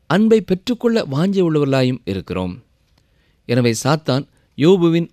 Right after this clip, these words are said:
உலக பிரகாரமான செல்வத்தை எடுத்துக்கொண்டது மட்டுமல்ல, யோபுவிற்கு அன்பானவர்களையும்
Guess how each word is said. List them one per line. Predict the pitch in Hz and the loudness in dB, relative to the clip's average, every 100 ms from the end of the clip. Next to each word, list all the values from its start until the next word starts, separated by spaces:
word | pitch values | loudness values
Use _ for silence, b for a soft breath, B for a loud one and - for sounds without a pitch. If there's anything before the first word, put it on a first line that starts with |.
| _ | _
உலக | 170 214 220 | 0 2 0
பிரகாரமான | 190 175 175 175 170 170 | -2 -2 -2 -2 -2 -4
செல்வத்தை | 160 190 214 220 - | -4 -2 0 0 0
எடுத்துக்கொண்டது | 160 147 143 135 123 | -2 -2 -6 -2 -2
மட்டுமல்ல, | 117 120 135 139 151 - _ _ _ _ _ _ _ _ _ _ 110 | -2 -4 -2 0 -2 -6 _ _ _ _ _ _ _ _ _ _ -2
யோபுவிற்கு | 135 160 143 139 131 - - _ - | 0 0 -2 -4 -6 -10 -14 _ -6
அன்பானவர்களையும் | 147 160 143 127 113 110 107 101 | -4 0 0 0 -2 -2 -4 -6